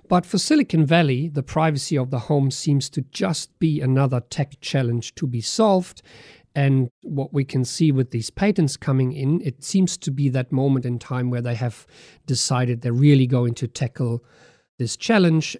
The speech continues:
and find ways of providing us nice, convenient services that get them the information that they want.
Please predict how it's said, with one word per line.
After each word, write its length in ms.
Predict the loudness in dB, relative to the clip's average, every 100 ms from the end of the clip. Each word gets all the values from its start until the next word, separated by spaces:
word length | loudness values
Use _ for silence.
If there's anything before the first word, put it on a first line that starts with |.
| -6
and 260 | -2 -2
find 460 | -4 -2 2 2 2
ways 280 | 2 2 0
of 140 | -8
providing 520 | -6 -4 -2 -2 -2
us 260 | -4 -6 0
nice, 340 | 2 4 2
convenient 580 | 0 -2 2 2 2 0
services 680 | 0 0 0 -2 -4 -4 -6 -10 _ -20 _ _
that 280 | -4 -4 0
get 220 | 0 0
them 140 | -4
the 100 | -4
information 640 | -4 -4 -2 -2 -2 -4 -4
that 140 | -4
they 120 | -8
want. 440 | -6 -4 -6 -10